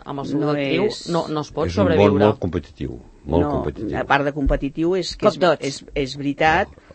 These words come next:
Speaker 2: que si
Speaker 3: La,
Speaker 2: tenen
Speaker 3: la, el teatre és molt, i el cinema és terriblement competitiu.
Speaker 1: Però a part de la com-, de, de ser competitiu o no, si hi ha un vint-i-u per cent d'iva, eh,
Speaker 4: Bueno.
Speaker 1: no ajuda.
Speaker 2: No, jo, jo també t'he de dir una cosa. A veure, jo estic absolutament en contra del vint-i-u per cent d'iva, però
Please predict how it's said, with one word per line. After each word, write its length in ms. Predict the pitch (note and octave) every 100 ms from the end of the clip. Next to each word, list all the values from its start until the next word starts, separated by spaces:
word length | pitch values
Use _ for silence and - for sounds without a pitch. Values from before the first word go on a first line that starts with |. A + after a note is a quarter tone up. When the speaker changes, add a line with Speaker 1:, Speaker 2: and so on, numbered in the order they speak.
| -
Speaker 2:
que 240 | - C3+ C3
si 180 | - C#3+
Speaker 3:
La, 40 |
Speaker 2:
tenen 640 | D#3 D#3+ D#3 D3+ D3+ D3+ -
Speaker 3:
la, 140 | G1+
el 80 | C#2+
teatre 300 | D#2+ D#2+ D2+
és 40 |
molt, 300 | C#2 B1+ - C2
i 60 |
el 160 | C2+ B1+
cinema 380 | - D2 D#2+ D#2+
és 120 | -
terriblement 540 | C2+ C#2 - D2+ F#2+ -
competitiu. 320 | - - -
Speaker 1:
Però 60 | F3
a 40 |
part 160 | E3+ F#3
de 80 | G3
la 120 | F#3
com-, 180 | G3 G3
de, 560 | D#3 D#3+ D3+ D3 D3 - _ -
de 160 | D3+
ser 140 | F3 E3
competitiu 360 | F3 D#3+ E3+
o 140 | - E3+
no, 220 | F3+ G3+
si 160 | - E3+
hi 40 |
ha 40 |
un 80 | F3+
vint-i-u 340 | F#3 F3+ F#3 -
per 140 | F3
cent 220 | - F3
d'iva, 360 | E3+ F3+ F#3+ G#3 - _ - - -
eh, 40 |
Speaker 4:
Bueno. 720 | D3+ D3 C#3 C3 B2+ C3 C3 C3 - - -
Speaker 1:
no 220 | F3 F#3+
ajuda. 440 | G3 D#3+ G3 F#3+ C#3+
Speaker 2:
No, 40 |
jo, 180 | F3 A3 A#3
jo 160 | A3 B3
també 280 | E4 C4 A3
t'he 140 | F#3+
de 120 | E3+
dir 100 | F3
una 180 | F#3 E3
cosa. 400 | - C3+ B2+ B2
A 80 | A2+
veure, 180 | C#3+ C#3 D#3+
jo 80 |
estic 240 | F#3+ A#3+ -
absolutament 480 | - - F3 D#3+ D#3
en 100 | D3+
contra 300 | G3+ G3 F#3+
del 100 | D#3+
vint-i-u 300 | D3 C#3+ C#3
per 120 | C3
cent 180 | - B2+
d'iva, 200 | B2 B2
però 320 | - E3+ C#3